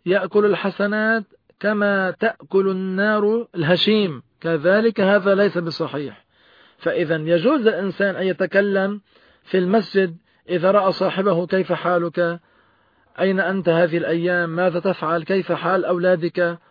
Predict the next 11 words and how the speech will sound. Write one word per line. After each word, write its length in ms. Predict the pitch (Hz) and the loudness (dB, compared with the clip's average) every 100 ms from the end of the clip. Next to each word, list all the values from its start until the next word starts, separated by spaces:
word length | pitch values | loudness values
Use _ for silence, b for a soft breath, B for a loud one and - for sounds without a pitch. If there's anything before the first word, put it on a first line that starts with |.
| - | 0
ونحو 340 | 277 311 247 | 0 0 -4
ذلك. 520 | 214 226 202 170 139 _ b b b b _ _ _ _ _ _ _ | 0 2 2 -2 -8 _ b b b b _ _ _ _ _ _ _
فالحذر، 540 | 170 165 - 226 208 | -4 -2 2 2 2
الحذر، 400 | 180 151 208 196 | 0 0 0 0
الحذر 540 | 175 175 196 196 202 226 b b b b | 0 0 0 2 0 -2 b b b b
من 360 | 165 180 160 143 _ | -4 -2 -4 -10 _
تعلم 760 | 180 170 233 233 190 165 143 117 _ _ | 0 2 2 0 -2 -4 -6 -12 _ _
العلم 680 | 160 143 170 220 240 269 202 | -6 -2 0 2 0 -4 -8
من 120 | 180 | -4
غير 400 | 170 196 180 170 | 0 2 4 2
أهله. 720 | 151 139 156 131 139 135 123 | 0 -2 -4 -4 -8 -8 -12